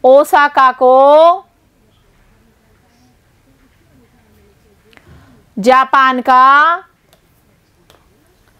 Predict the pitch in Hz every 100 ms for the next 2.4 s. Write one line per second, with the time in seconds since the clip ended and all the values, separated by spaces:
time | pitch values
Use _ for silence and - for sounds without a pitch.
0 | _ _ _ - 262 285 285 285 269 -
1 | 302 330 277 254 285 262 226 214 214 214
2 | 214 277 311 226